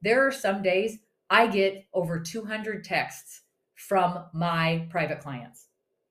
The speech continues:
I wake up some Monday mornings and there is a string of brand new emails.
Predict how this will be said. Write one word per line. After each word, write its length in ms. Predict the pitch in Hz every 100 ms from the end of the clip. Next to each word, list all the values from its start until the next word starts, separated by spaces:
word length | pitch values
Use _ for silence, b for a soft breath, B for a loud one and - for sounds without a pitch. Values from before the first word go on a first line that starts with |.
| _ _ _ _ _ _ _ _ _ -
I 100 | 226
wake 220 | 254 262
up 160 | 233 -
some 240 | 220 208
Monday 240 | 202 196
mornings 420 | 185 175 190 202 202 B -
and 200 | 185 170
there 280 | 196 220 214
is 320 | 196 196 196 - -
a 420 | 190 180 180 185 - _ _ _ _ _ _ _ _ _ _ _ _ _ _ _
string 880 | - - - 247 262 233 175 170 165 - -
of 440 | 185 180 170 165 165 - - _ _ -
brand 240 | 196 185
new 100 | 170
emails. 580 | 175 170 143 117 - -